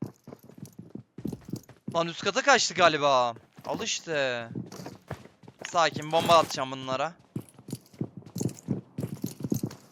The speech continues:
Aa aşağı atladı. Çok iyi baygın. Aa. Diğeri kit basıyor. Ben de bir sağlık döneyim. Sakin aga.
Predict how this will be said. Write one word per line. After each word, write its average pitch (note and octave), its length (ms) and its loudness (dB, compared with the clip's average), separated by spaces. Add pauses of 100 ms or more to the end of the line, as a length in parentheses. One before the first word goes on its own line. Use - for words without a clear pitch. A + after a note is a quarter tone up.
(480)
Aa D4+ 120 10
aşağı E4+ 220 12
atladı. F#3+ 320 -4 (3000)
Çok D4+ 260 4
iyi C#4 220 4
baygın. A#3 400 8 (680)
Aa. E3 300 8 (680)
Diğeri F#3 220 2
kit - 240 -4
basıyor. F#3 420 2 (400)
Ben E3+ 120 4
de F#3 80 4
bir E3 60 -2
sağlık F3+ 340 0
döneyim. F3+ 260 -2 (2000)
Sakin D#3+ 320 4
aga. D3 300 -2